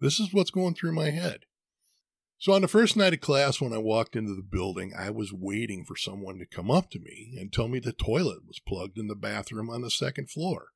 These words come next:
But nobody did. It was just my overactive, judgmental imagination working overtime. And then I walked into the classroom.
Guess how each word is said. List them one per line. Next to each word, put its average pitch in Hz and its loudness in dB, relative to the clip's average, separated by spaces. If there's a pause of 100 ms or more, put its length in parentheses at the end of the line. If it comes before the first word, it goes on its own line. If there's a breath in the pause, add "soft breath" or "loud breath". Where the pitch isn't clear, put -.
(600)
But 196 -2
nobody 202 4
did. 107 -2 (680)
It 110 -10
was 113 -6
just 110 -6
my 104 -2
overactive, 98 -4
judgmental 101 -4
imagination 95 -10
working 87 -10
overtime. 85 -12 (800)
And 151 0
then 175 4
I 180 2
walked 165 0
into 151 0
the 131 -4
classroom. - -8